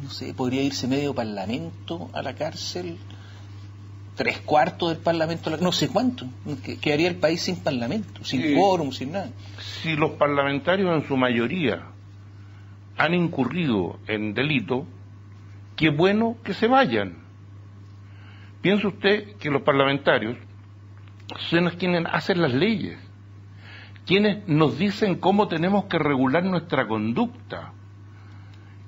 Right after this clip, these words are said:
Speaker 2: Y si quienes nos indican los valores por los que debemos regirnos los ciudadanos vulneran todos los valores, no deben estar ahí.
Speaker 1: ¿Usted considera que estos, eh,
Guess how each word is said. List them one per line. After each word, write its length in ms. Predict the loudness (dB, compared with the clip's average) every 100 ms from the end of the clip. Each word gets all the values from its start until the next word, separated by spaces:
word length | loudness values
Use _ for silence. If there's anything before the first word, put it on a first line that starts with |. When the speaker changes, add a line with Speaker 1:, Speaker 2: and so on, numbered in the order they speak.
| -2
Speaker 2:
Y 100 | 0
si 180 | 0 0
quienes 260 | 4 6
nos 200 | 6 4
indican 480 | 4 2 2 2 4
los 160 | 4 6
valores 460 | 6 6 6 4
por 160 | 2 2
los 160 | 2
que 80 | 2
debemos 340 | 2 4 2 2
regirnos 400 | 0 0 2 2
los 140 | 0
ciudadanos 640 | 2 2 4 2 0 -4 -10 -18 -20 -14 -2
vulneran 800 | 4 6 6 6 6 4 4
todos 260 | 4 4 4
los 140 | 4
valores, 440 | 4 4 2 0 -6 -12 -18 -20 -20 -12 0
no 180 | 2 4
deben 240 | 4 2
estar 240 | 0 -2
ahí. 260 | 0 0 -2 -8
Speaker 1:
¿Usted 160 | -16 -8
considera 500 | -8 -6 -6 -4 -4
que 100 | -6
estos, 420 | -8 -6 -6 -4 -2
eh, 240 | -2